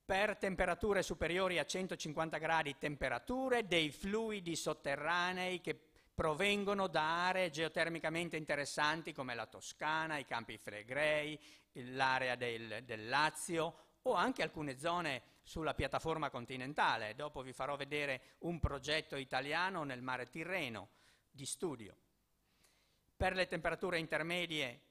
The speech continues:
c'è il teleriscaldamento, per le temperature più basse e anche le profondità più superficiali, ecco che l'utilizzo della risorsa è anche per abitazioni civili, condomini, centri commerciali, ospedali, scuole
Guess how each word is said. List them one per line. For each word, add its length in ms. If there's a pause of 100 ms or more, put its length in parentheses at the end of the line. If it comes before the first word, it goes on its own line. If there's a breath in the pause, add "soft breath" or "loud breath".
(160)
c'è 120
il 60
teleriscaldamento, 1160
per 160
le 100
temperature 580
più 180
basse 680
e 120
anche 320
le 100
profondità 640
più 160
superficiali, 920 (400 loud breath)
ecco 480
che 160
l'utilizzo 600
della 200
risorsa 680 (220 soft breath)
è 100
anche 640 (280 loud breath)
per 160
abitazioni 640
civili, 640
condomini, 760
centri 380
commerciali, 880
ospedali, 800
scuole 760